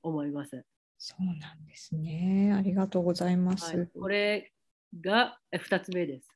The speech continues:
Speaker 1: で、さい-、
Speaker 2: はい。
Speaker 1: 最後、もう一つが、
Speaker 2: はい。
Speaker 1: 私が結構一番のポイントだなと思ったのが、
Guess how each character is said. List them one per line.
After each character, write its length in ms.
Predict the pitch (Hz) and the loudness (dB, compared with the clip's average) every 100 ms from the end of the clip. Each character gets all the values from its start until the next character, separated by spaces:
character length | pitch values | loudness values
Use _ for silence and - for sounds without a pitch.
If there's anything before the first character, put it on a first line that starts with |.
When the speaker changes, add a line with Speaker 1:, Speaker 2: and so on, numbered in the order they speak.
| _ | _
Speaker 1:
で、 100 | 277 | 0
さ 180 | 294 349 | 2 4
い-、 40 | 320 | 4
Speaker 2:
は 40 | |
い。 20 | |
Speaker 1:
最 280 | - 330 285 | 4 2 2
後、 280 | 202 165 - 226 | 2 -2 -4 2
も 140 | 269 | 4
う 20 | |
一 180 | 294 311 | 4 2
つ 140 | - | 0
が、 260 | 160 170 139 - _ - | -2 -2 -2 -8 _ 4
Speaker 2:
は 140 | 277 | 6
い。 100 | 247 | 6
Speaker 1:
私 280 | - 294 339 | 4 2 4
が 180 | 311 302 | 4 4
結 240 | - 330 | 2 2
構 260 | 208 185 170 - | 4 6 4 0
一 180 | - | -2
番 180 | 254 285 | 4 6
の 80 | 269 | 6
ポ 160 | 233 220 | 4 4
イ 40 | |
ン 40 | |
ト 100 | 226 | 4
だ 120 | 226 220 | 4 4
な 140 | 240 | 2
と 100 | 185 | 0
思 160 | 175 175 | -2 -4
っ 60 | |
た 100 | - | -6
の 140 | 156 160 | -8 -4
が、 240 | 202 170 | -2 -2